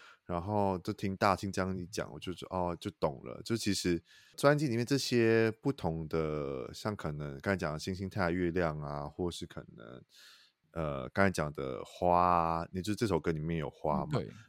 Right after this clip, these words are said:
Speaker 1: 然后像可能前面的几首的什么瞎子，然后，呃，哑巴这些，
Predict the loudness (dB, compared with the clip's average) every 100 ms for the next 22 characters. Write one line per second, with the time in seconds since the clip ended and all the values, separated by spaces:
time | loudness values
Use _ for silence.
0 | _ -6 -4 -4 -4 -2 -4 -6 -4 -2
1 | -2 -4 -6 -4 -2 -4 -8 -12 -14 -2
2 | 0 0 -2 -6 -6 -8 -10 -6 -4 -4
3 | -8 _ _ _ _ _ -16 -14 -14 -18
4 | -16 -10 -10 -2 2 4 2 2 2 0